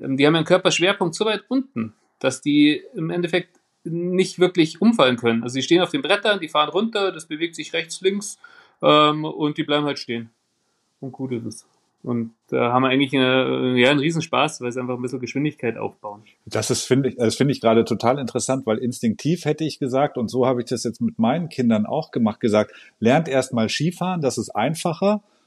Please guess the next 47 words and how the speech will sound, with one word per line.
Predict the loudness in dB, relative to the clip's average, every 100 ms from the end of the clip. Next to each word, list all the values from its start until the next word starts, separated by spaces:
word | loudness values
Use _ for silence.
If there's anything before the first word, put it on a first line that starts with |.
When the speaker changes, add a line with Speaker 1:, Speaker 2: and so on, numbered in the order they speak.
| _ _ 2
Speaker 2:
Äh, | 4 4 2
da | -2 -2
kriegt | -2 -6
man | -4 -2
mal | 0
ein | 0
bisschen | -4 -4 -4
Gefühl | -4 0 0
fürs | 0 -6 -2
Gleiten | 0 2 0 -4 -6 -4
und | -2 -2 -2
was | -2 -2
eine | -4
Kante | -2 -2 0
bedeutet | 0 4 4 4 4 2 2
und | -2 0 -2
was | 0
da | 0
so | 0
passiert | -2 -4 0 0
überhaupt | 0 0 0 -2
im | -6
Schnee. | -6 -2 -2
Und | 0 -4 0
dann | 0 0
können | -2 -2
wir | -4
immer | -4 -4
noch | -4
auf | -6 -4
Snowboard | 0 2 2 0
umsteigen. | -4 -4 0 0 0
Aber | -2 -2
du | 0 2
würdest | 2 0 -2
jetzt | 0
sagen, | 2 4 2 -2
eigentlich | -2 -2 -2 -4
ist | -4
es | -4
genau | 0 0 0
umgekehrt. | 0 -2 0 -2
Snowboarden | -2 -2 2 2 2
ist | -2 2
leichter | 4 2 2 0 0
zu | -2
lernen. | 0 0 -2 -6